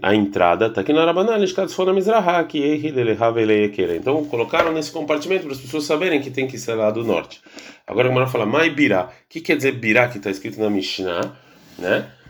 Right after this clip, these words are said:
É, Amara, Rabba Bar, Bar Hana, Amara Bi Yochanan, Makom Aya Behar Habayit, tinha um lugar na montanha do templo, Birá Shmo, o nome era Birá. Verish Lakish Amar, Rish Lakish fala, Kol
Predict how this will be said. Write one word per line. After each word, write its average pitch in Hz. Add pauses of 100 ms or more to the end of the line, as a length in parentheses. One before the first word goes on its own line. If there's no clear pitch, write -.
(160)
É, 87
Amara, 135 (680)
Rabba 123
Bar, 113 (280)
Bar 98
Hana, 131
Amara 110
Bi 95
Yochanan, 127 (340)
Makom 101
Aya 147
Behar 127
Habayit, 92
tinha 147
um 143
lugar 123
na 104
montanha 98
do 92
templo, 107
Birá 143
Shmo, 107
o 95
nome 131
era 143
Birá. 127
Verish 92
Lakish 156
Amar, 175
Rish 147
Lakish 147
fala, 139
Kol 147